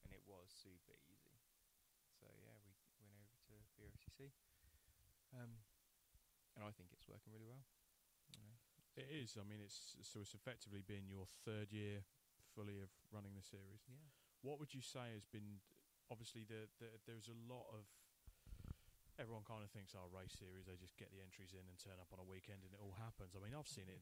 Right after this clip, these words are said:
Speaker 2: The, you look behind the scenes with the B R S C C. I mean, Charlotte and Luke and Paul and Graham, uh,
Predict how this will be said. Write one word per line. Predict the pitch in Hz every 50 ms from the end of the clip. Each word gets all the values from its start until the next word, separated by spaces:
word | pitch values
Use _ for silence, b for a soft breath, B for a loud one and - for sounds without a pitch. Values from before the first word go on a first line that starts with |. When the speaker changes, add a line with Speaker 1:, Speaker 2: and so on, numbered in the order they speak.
| - -
Speaker 2:
The, | 110 107 - 110 110 113 123
you | 127 127
look | 165 151 - -
behind | 107 101 98
the | 95 95 -
scenes | - 107 98 95
with | 98 95
the | 92 107
B | 104
R | 98 98 95 92
S | 90 - -
C | 98 87
C. | - - 135 139 135 110 95
I | 92 92
mean, | 95 92 95 95 90 87 - - -
Charlotte | - - - 107 98 98 95 95 95 92 95
and | 95 98
Luke | 101 101 95 92 - -
and | 101 87
Paul | 104 101 98 98 95 95
and | 92 90
Graham, | 101 101 98 95 95 95 92 92 -
uh, | 107 101 95